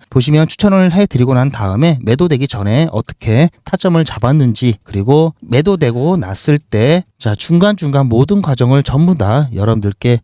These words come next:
공유를 해 드리고 있습니다. 자, 매도된 후에 자, 백일의 기적 이십일 일차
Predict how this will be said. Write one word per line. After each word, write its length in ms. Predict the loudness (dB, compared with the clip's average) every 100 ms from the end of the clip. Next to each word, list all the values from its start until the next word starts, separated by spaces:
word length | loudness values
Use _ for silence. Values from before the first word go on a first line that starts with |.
| _
공유를 640 | 0 2 4 4 4 2 -2 -4
해 60 | -4
드리고 540 | -2 0 0 2 0 -2 -8
있습니다. 540 | -6 0 2 2 -2 -4
자, 200 | -8 -6
매도된 600 | -2 0 0 -2 0 -2
후에 220 | -2 -2 0
자, 160 | 2
백일의 360 | 2 2 2 2
기적 340 | 0 0 2
이십일 360 | 0 -2 0 2
일차 560 | 0 2 2 4 2